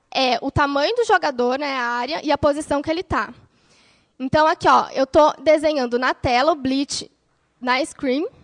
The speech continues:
com a imagem do jogador, que foi a que eu carreguei lá em cima, mais a área e a posição de onde ele tá. E aqui eu faço pros obstáculos,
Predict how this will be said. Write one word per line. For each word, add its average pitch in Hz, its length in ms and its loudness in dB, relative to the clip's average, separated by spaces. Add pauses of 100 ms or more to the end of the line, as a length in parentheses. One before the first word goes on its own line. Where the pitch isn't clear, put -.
(680)
com 302 140 4
a 294 80 6
imagem 320 680 4
do 381 80 6
jogador, 302 500 2
que - 80 -14
foi 302 160 0
a - 40 -2
que - 80 0
eu 285 80 0
carreguei 294 480 0
lá 339 80 -2
em 359 80 -4
cima, 294 360 -6 (1120)
mais 302 500 2 (160)
a 320 60 4
área 330 460 4
e 330 80 0
a 330 80 4
posição 330 460 0
de 320 60 0
onde 311 120 0
ele 330 140 -4
tá. 226 300 -4 (1040)
E 311 100 2
aqui 359 180 2
eu 453 140 6
faço 427 340 2
pros 381 280 0
obstáculos, 339 1160 0